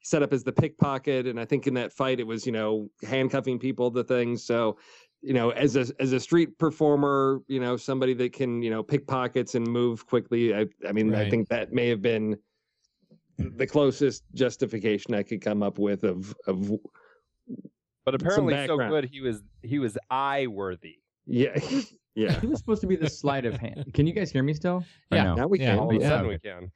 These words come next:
Speaker 2: No, you're good.
Speaker 4: Okay. I noticed you guys didn't miss me at all when I was gone.
Speaker 2: We totally
Speaker 4: I was
Speaker 2: missed you. We were trying to make it like a, like you weren't even gone thing. We were trying to
Speaker 4: I, I
Speaker 2: just
Speaker 4: noticed
Speaker 2: make it,
Speaker 4: that.
Speaker 2: and now you're calling it out. So the magic, movie magic is
Speaker 4: The movie
Speaker 2: completely
Speaker 4: magic is gone.
Speaker 2: gone.
Speaker 1: Ignore,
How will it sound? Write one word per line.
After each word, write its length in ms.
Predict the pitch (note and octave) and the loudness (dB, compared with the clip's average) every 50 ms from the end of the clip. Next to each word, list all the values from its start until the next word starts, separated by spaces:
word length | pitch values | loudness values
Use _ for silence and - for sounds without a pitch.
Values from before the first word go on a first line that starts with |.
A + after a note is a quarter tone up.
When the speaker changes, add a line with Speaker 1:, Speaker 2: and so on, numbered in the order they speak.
| - | -8
Speaker 2:
No, 140 | D3 C#3 C#3 | -4 -2 -2
you're 180 | B2 A2+ A#2 A2+ | 0 -2 -2 -2
good. 240 | A2 G#2+ G#2+ D3 - _ _ _ _ _ - - - | -2 -4 -4 -6 -12 _ _ _ _ _ -8 -2 0
Speaker 4:
Okay. 340 | G#2 G2 F#2 F#2+ E2+ E2 E2+ F2+ | 2 2 2 2 2 0 0 2
I 60 | - | 2
noticed 240 | B2+ D3 E3 D#3+ E3 | 4 4 4 4 2
you 80 | C#3 A#2 | 2 2
guys 160 | A#2 A2 G#2 | 2 2 2
didn't 260 | A2 A2+ G2 F#2+ G2+ | 2 2 2 4 2
miss 240 | G#2 A2+ A2+ G#2 - | 2 2 2 0 0
me 80 | G2+ F#2+ | 0 2
at 60 | F#2 | 4
all 160 | F#2+ F#2+ F2+ | 4 4 4
when 100 | F2+ F2 | 4 2
I 40 | E2+ | 2
was 160 | E2 E2 D#2+ | 2 0 2
gone. 100 | E2+ G2 | 2 2
Speaker 2:
We 60 | C3 | 4
totally 220 | - - D#3+ G3 A3+ | 4 6 6 6 6
Speaker 4:
I 40 | A3+ | 6
was 60 | E3+ C#3 | 4 4
Speaker 2:
missed 180 | C#3 B2+ - | 4 2 4
you. 60 | D#3+ D3 | 4 6
We 60 | D#3 | 6
were 80 | D#3 | 4
trying 340 | C#3+ - - G#3 A#3 A#3+ G3+ | 4 2 0 2 2 2 2
to 40 | D#3 | 2
make 220 | C#3+ C#3+ C#3 B2+ | 2 2 2 2
it 100 | D3+ D3 | 2 0
like 160 | B2+ C3+ B2 - | 0 0 2 4
a, 80 | C3 A#2 B2+ C#3 G#2 | 6 6 4 4 2
like 240 | B2+ C3+ B2+ - - | 2 2 2 4 4
you 80 | C#3+ | 2
weren't 220 | C3 C#3 D3+ D#3+ D#3+ | 4 4 4 4 4
even 240 | D3+ C3+ B2+ A#2 | 2 2 0 0
gone 400 | A2 C3+ D#3+ G3+ G3+ D3+ - G3 | 2 2 2 4 2 2 -2 -6
thing. 280 | D#3+ - - A2+ G2+ G#2+ | -8 -4 -4 -4 -2 -2
We 40 | A2 | -4
were 80 | A2 | -4
trying 240 | A2 - D3+ D#3+ F3 | -4 -2 0 2 2
to 80 | C#3+ C#3+ | 2 2
Speaker 4:
I, 40 | B2 | 2
I 20 | |
Speaker 2:
just 120 | B2+ B2 | 2 2
Speaker 4:
noticed 160 | B2+ C3 C3 C#3 | 2 4 4 4
Speaker 2:
make 140 | D#3+ - | 4 4
it, 40 | E3 C#3+ A#2+ | 2 0 0
Speaker 4:
that. 20 | |
Speaker 2:
and 120 | B2 B2+ B2+ | 0 0 0
now 140 | C3 C#3+ | 2 2
you're 160 | D#3 D#3 D3 C3 | 2 2 0 -2
calling 400 | - - D#3+ D#3 D#3+ D#3 C#3+ C#3 | -2 -2 -2 0 0 -2 -2 -2
it 80 | C3+ | -2
out. 380 | D#3 A3 A#3+ E3 A#2+ A#2+ A2+ - - - _ - _ _ _ - - | -2 -2 -2 0 0 0 -2 -2 -6 -14 _ -20 _ _ _ -2 2
So 120 | - C#3+ | 2 4
the 100 | C#3 C#3+ | 4 4
magic, 460 | C3+ D3+ E3+ F#3+ G3 F3 D#3 - - | 4 4 4 2 2 0 -2 -2 0
movie 280 | C#3 D3 E3+ F3+ F3+ D#3+ | 2 4 4 4 4 2
magic 400 | D3 D#3 D#3 D#3+ D3+ C#3+ C3+ - | 2 2 0 0 0 -2 -4 -4
is 140 | C#3 A#2 - | -4 -6 -4
Speaker 4:
The 80 | - | -4
movie 80 | C3 - | -6 -2
Speaker 2:
completely 300 | - D#3 D#3 D#3 D3+ C#3+ | 2 4 4 6 6 4
Speaker 4:
magic 220 | C3+ B2+ B2 G#2+ A#2+ | 4 2 2 2 0
is 100 | A2 G#2+ | -2 -2
gone. 380 | - A2+ G#2 G#2 G#2 A2+ A#2+ - _ _ - - - - | 0 0 0 0 0 -2 -6 -12 _ _ -20 -14 -8 -4
Speaker 2:
gone. 240 | C3 C#3 C3 C3 | -4 -2 0 0
Speaker 1:
Ignore, 400 | C3 B2+ C#3+ E3 F3+ F3+ F3+ - | 2 4 4 6 6 6 4 2